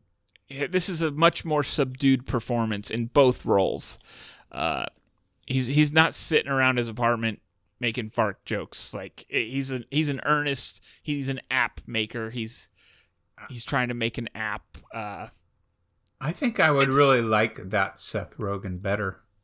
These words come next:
Speaker 1: Yeah, no, it's, it's, he's very good in it.
Speaker 2: Mm-hmm.
Speaker 1: Uh, I, as far as the, uh, as the old Herschel version of Seth Rogen,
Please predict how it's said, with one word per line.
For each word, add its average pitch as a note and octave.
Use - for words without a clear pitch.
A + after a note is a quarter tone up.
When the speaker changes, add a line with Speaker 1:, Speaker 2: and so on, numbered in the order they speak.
Speaker 1:
Yeah, E3
no, G3+
it's, G#3+
it's, A3+
he's C4
very F#3
good C3+
in A2+
it. A2
Speaker 2:
Mm-hmm. A#2+
Speaker 1:
Uh, G2
I, C#3+
as F3
far A#3+
as G#3+
the, E3
uh, C3
as D#3
the -
old G#3+
Herschel G#3
version G3
of F3+
Seth G3
Rogen, F#3+